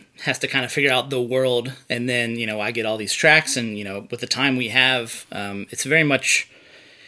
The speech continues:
you know, we kinda start with, um, at the top with, you know, dialogue, kinda getting it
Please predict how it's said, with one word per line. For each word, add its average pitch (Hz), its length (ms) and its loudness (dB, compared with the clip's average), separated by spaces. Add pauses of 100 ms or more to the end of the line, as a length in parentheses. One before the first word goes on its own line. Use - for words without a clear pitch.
(180)
you 123 100 -2
know, 123 40 -2
we 127 60 -6
kinda 180 200 4
start - 380 4
with, - 500 -4 (280)
um, 110 480 -6 (200)
at - 80 -2
the 127 60 -6
top 113 380 0
with, - 340 -10
you 127 100 -2
know, 104 60 -4
dialogue, 107 480 0
kinda 107 240 -4
getting 107 300 -4
it 104 180 -6